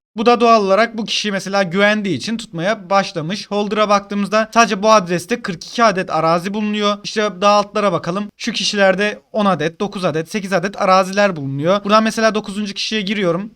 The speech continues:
ve buradan bu kişinin adresini görüntülemeye basıyorum. Bakalım bu dokuz tane arazi alan kişinin neleri varmış cüzdanında. Bu kişinin beş yüz bin dolara yakın Darcoin yatırımı varmış. Yani bu zaten Darcoin'e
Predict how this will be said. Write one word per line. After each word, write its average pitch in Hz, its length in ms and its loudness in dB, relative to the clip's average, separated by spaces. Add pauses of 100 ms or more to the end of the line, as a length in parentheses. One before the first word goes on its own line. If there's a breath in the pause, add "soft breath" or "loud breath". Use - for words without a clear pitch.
(100)
ve 214 180 4
buradan 240 480 4
bu 240 300 2
kişinin 220 560 0
adresini 214 460 0
görüntülemeye 185 680 -2
basıyorum. 214 580 -2 (100)
Bakalım 233 440 2
bu 240 200 -2
dokuz 240 260 0
tane 214 200 2
arazi 208 360 4
alan 190 240 2
kişinin 214 640 -6
neleri 208 320 2
varmış 139 360 0
cüzdanında. 156 760 -2
Bu 254 80 2
kişinin 220 480 2
beş 262 260 2
yüz 214 140 -4
bin 214 140 0
dolara 202 240 2
yakın 220 420 0 (180)
Darcoin 240 520 6
yatırımı 202 500 0
varmış. 240 580 2
Yani 220 220 2
bu 208 60 -2
zaten 233 480 2
Darcoin'e 233 640 2